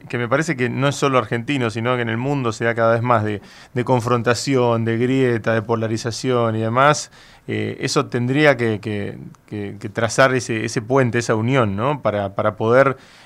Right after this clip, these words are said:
eh, combinar lo, lo que tienen los diferentes sectores. No, no, no, no da andar peleándose por diferentes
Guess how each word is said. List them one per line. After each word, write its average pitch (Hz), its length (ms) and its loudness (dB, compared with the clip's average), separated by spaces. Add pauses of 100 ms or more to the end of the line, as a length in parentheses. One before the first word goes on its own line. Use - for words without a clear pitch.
eh, 110 220 -6
combinar 120 640 4
lo, 107 340 0
lo 101 400 -8
que 107 100 -8
tienen 127 160 -4
los 113 80 0
diferentes 113 380 -4
sectores. 104 520 0
No, 107 220 -2
no, 107 220 -2
no, 104 200 -4
no 104 200 -4
da 104 280 2
andar 104 280 -6
peleándose 117 760 -2
por 107 220 -6
diferentes 117 560 -6